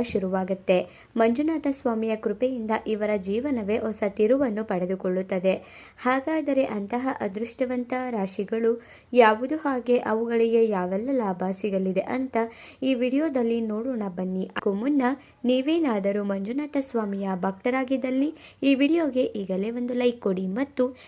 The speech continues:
ತಪ್ಪದೇ ನಮ್ಮ ಎ ಟಿ ವಿ ಕರ್ನಾಟಕ YouTube ಚಾನಲನ್ನು ಸಬ್ಸ್ಕ್ರೈಬ್ ಮಾಡ್ಕೊಳ್ಳಿ. ನಿಮ್ಮ ಜೀವನದಲ್ಲಿ ಯಾವುದೇ ಸಮಸ್ಯೆ ಇದ್ದರೂ ಕೂಡ ಡಿಸ್‌ಪ್ಲೇ ಆಗುತ್ತಿರುವ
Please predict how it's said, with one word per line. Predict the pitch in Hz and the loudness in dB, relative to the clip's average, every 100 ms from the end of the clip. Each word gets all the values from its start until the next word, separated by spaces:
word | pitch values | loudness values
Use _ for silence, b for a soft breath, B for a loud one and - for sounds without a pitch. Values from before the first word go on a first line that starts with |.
| _ | _
ತಪ್ಪದೇ | 254 240 277 320 | 0 2 2 2
ನಮ್ಮ | 311 247 233 226 | 0 0 0 0
ಎ | 220 | 0
ಟಿ | 220 269 | 0 0
ವಿ | 285 285 | -2 -2
ಕರ್ನಾಟಕ | 254 226 220 220 220 220 214 | -2 -2 -4 -4 -4 -2 -2
YouTube | 202 196 262 254 | -2 -2 -4 -2
ಚಾನಲನ್ನು | 226 202 196 190 196 | -4 -4 -4 -4 -6
ಸಬ್ಸ್ಕ್ರೈಬ್ | 190 202 - - 240 247 | -6 -8 -10 -4 -2 0
ಮಾಡ್ಕೊಳ್ಳಿ. | 240 233 - 190 185 185 B B B - | -4 -6 -2 0 0 -2 B B B 2
ನಿಮ್ಮ | 285 285 | 4 4
ಜೀವನದಲ್ಲಿ | 226 254 294 320 269 247 247 240 | 2 0 0 0 0 -2 0 0
ಯಾವುದೇ | 214 190 196 254 | 0 0 0 -2
ಸಮಸ್ಯೆ | 262 240 226 - 233 | -2 -2 -4 0 0
ಇದ್ದರೂ | - 185 185 185 | 0 -2 -2 -2
ಕೂಡ | 190 247 247 233 233 B B - 202 | -2 0 2 0 -2 B B -2 2
ಡಿಸ್‌ಪ್ಲೇ | 240 - 330 | 2 0 0
ಆಗುತ್ತಿರುವ | 277 254 240 233 226 | -2 -2 0 2 2